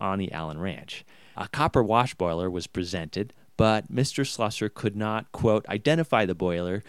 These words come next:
secured by Deputy Hodgins as his own,"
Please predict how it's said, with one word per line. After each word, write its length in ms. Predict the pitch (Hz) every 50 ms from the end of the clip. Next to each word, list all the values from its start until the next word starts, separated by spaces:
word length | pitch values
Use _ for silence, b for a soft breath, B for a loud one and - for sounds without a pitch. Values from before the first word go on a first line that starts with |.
| b b b b
secured 480 | b - - - - - 139 147 143 120
by 140 | 107 92 92
Deputy 440 | 80 87 85 82 - 82 82 80 80
Hodgins 540 | 82 82 80 78 78 82 87 95 104 - - -
as 240 | 80 87 92 95 -
his 160 | 92 85 85 - -
own," 320 | 127 131 101 76 65 -